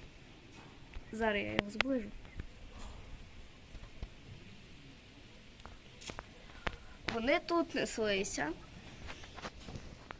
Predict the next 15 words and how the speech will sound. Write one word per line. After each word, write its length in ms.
Значить, 380
такий 220
перехід. 400
Це 260
їхня 540
теж 320
кормушка, 720
де 180
ми 140
кидаємо 640
не 380
корм, 380
а 100
щось 340
інше. 360